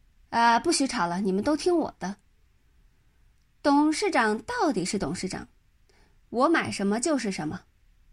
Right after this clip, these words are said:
郑世杰要给他们买一顶圆顶的野营帐篷。“帐篷怎么玩呀？”“你们四个都睡在里面去，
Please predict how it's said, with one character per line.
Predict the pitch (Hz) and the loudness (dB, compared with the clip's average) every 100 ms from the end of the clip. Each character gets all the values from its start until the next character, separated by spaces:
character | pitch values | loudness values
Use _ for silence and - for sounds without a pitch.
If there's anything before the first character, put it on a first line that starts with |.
| _ _ _ _ _ _ _ _ _ _ _ | _ _ _ _ _ _ _ _ _ _ _
郑 | 392 339 | 0 2
世 | 262 208 | 0 -2
杰 | - 180 190 277 _ _ _ | -4 -2 -2 -6 _ _ _
要 | 294 | 0
给 | 226 208 | 0 -2
他 | 285 | 0
们 | 269 | 2
买 | 233 156 | 0 -2
一 | 190 | -2
顶 | 226 180 170 | -2 -2 -2
圆 | 180 180 240 285 | -2 2 2 2
顶 | 214 - | 0 -4
的 | 160 190 - _ _ | -8 -10 -12 _ _
野 | - - | -8 -6
营 | - 175 | -4 -4
帐 | 214 349 226 | -2 -2 -2
篷。 | - - _ _ _ _ _ _ _ _ _ _ _ _ _ | -8 -20 _ _ _ _ _ _ _ _ _ _ _ _ _
“帐 | 370 403 415 302 | 4 6 6 4
篷 | 277 247 | 2 0
怎 | 226 | 0
么 | 214 | 2
玩 | 196 202 214 | 2 2 2
呀 | 202 208 - _ _ _ _ _ _ _ _ _ _ _ _ _ _ _ _ _ | 0 -2 -6 _ _ _ _ _ _ _ _ _ _ _ _ _ _ _ _ _
？”“你 | 247 | 2
们 | 247 277 | 4 4
四 | - 370 | 2 2
个 | 285 | 2
都 | 339 381 | 2 2
睡 | - 415 | 2 0
在 | 311 240 | 2 2
里 | 202 | 2
面 | 185 196 | 2 0
去， | - 202 | 0 -4